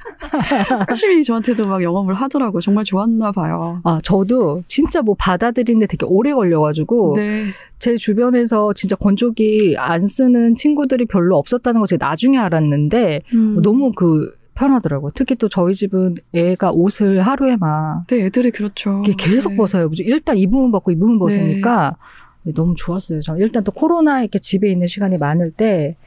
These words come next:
Speaker 2: 항상 널려 있는 빨래와 함께하지 않아도 된다는
Speaker 1: 음.
Speaker 2: 지점은 되게 좋더라고요.
Speaker 1: 네.
Speaker 2: 네.
Speaker 1: 사람들은 모든 처음에는 너그러운 태도를 보이지만 엄마가 처음인 것은 예외라고 하셨습니다.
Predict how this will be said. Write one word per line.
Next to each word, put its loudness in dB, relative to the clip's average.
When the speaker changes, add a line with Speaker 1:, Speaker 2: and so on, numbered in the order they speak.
Speaker 2:
항상 0
널려 2
있는 2
빨래와 0
함께하지 0
않아도 -2
된다는 0
Speaker 1:
음. 0
Speaker 2:
지점은 2
되게 -4
좋더라고요. -14
Speaker 1:
네. -2
Speaker 2:
네. -4
Speaker 1:
사람들은 2
모든 2
처음에는 2
너그러운 0
태도를 0
보이지만 0
엄마가 -2
처음인 0
것은 2
예외라고 -2
하셨습니다. -2